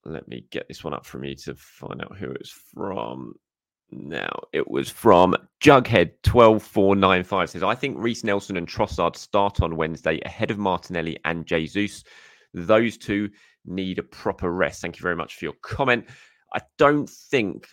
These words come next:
I'll be surprised if that is the case, to be honest. I think the way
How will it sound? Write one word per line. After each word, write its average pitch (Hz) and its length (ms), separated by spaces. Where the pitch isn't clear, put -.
I'll 113 100
be 127 140
surprised 113 680
if - 140
that 95 240
is 87 180
the - 80
case, 87 320
to - 80
be 78 120
honest. 73 360
I 98 180
think 95 260
the 82 80
way 92 340